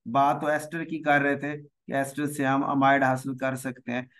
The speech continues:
लेकिन उसने बता दिया कि acid halide से भी amide मिल सकता है और anhydride से भी मिल सकता है। ये दोनों reaction आपने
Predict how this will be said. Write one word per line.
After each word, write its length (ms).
लेकिन 220
उसने 220
बता 380
दिया 160
कि 100
acid 300
halide 360
से 160
भी 120
amide 360
मिल 160
सकता 360
है 60
और 80
anhydride 520
से 140
भी 120
मिल 160
सकता 140
है। 120
ये 100
दोनों 320
reaction 320
आपने 420